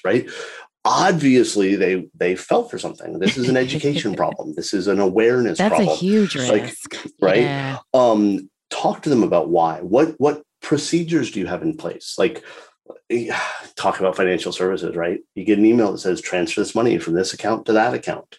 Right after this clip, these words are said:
Speaker 1: There should be procedures that you have in place to control
Speaker 2: Yeah.
Speaker 1: that, to prevent, right? If the, if the,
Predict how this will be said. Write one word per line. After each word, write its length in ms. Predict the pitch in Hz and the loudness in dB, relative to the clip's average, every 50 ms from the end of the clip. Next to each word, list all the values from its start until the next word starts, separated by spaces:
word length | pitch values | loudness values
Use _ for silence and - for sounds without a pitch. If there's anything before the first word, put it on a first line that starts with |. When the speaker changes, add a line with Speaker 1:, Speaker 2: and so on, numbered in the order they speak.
| _ - | _ 0
Speaker 1:
There 140 | 104 113 117 | 2 2 2
should 140 | - - | 2 2
be 120 | - 143 131 | 2 2 2
procedures 1080 | - - 117 104 - - - 139 175 202 165 - - - - - - - - - - _ _ _ _ _ _ | 2 0 -2 -2 0 0 0 0 0 0 0 0 -2 -2 -2 -4 -8 -8 -8 -8 -12 _ _ _ _ _ _
that 160 | - 110 107 104 | 0 2 2 4
you 220 | 104 120 139 143 | 4 4 6 6
have 280 | 139 131 123 123 123 139 | 6 4 4 4 4 6
in 180 | 135 135 135 | 6 6 4
place 640 | 135 - - - 175 175 104 95 90 85 - - - - | 2 0 -2 2 2 2 2 2 0 -2 -2 -4 -4 -4
to 160 | - - 104 | -2 -4 -2
control 480 | - - 127 123 - - - 202 208 - | 0 2 0 0 0 0 0 2 2 2
Speaker 2:
Yeah. 80 | - - - | 0 -2 -2
Speaker 1:
that, 120 | - - | -4 -6
to 80 | - - | -8 -4
prevent, 500 | - 104 98 92 120 - - 151 - - - - - - - - | 0 0 2 2 4 2 2 0 -2 -10 -14 -14 -12 -10 -4 -2
right? 240 | 123 143 - 143 - - - - - 131 147 | 0 0 0 -2 -4 -8 -6 -4 -2 2 2
If 180 | 147 - - | 2 2 2
the, 240 | 131 127 117 101 - - | 2 2 2 0 0 0
if 180 | 147 139 143 - | -2 0 0 0
the, 180 | 120 113 - | 0 -2 -2